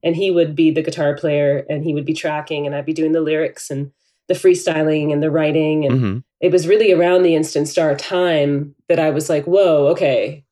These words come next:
Speaker 1: if I'm gonna play this character who, like, plays guitar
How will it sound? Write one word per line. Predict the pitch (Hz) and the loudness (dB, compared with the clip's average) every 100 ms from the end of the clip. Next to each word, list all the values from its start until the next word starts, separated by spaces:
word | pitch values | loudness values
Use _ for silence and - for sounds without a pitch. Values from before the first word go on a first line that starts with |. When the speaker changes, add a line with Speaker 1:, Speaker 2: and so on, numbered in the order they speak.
| _ | _
Speaker 1:
if | 160 | -6
I'm | 190 190 | 0 0
gonna | 208 254 | 2 0
play | 254 180 | 2 0
this | 156 - | 0 -4
character | - 180 170 - 143 160 151 _ _ _ _ _ _ | -2 0 0 -2 -6 -6 -10 _ _ _ _ _ _
who, | 175 165 | 2 4
like, | 156 139 - | 2 0 0
plays | 165 156 - | -2 0 -4
guitar | - 160 147 139 120 139 | -6 -4 -2 -2 -2 -6